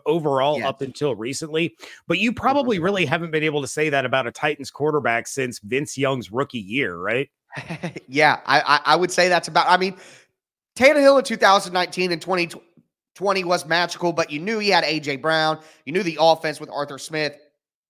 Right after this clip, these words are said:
Speaker 2: the O-line was better. Definitely a combination of things. But,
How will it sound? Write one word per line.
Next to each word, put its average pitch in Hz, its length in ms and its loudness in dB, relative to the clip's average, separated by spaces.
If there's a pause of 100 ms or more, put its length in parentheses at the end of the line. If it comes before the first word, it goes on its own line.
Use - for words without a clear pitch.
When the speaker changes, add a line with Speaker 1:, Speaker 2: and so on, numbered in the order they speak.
Speaker 2:
the 165 140 -8
O-line 175 440 2
was 139 140 -8
better. 147 360 2 (800)
Definitely 185 360 2
a 143 40 -8
combination 143 580 0
of 135 80 -12
things. 131 240 -6
But, 139 220 -4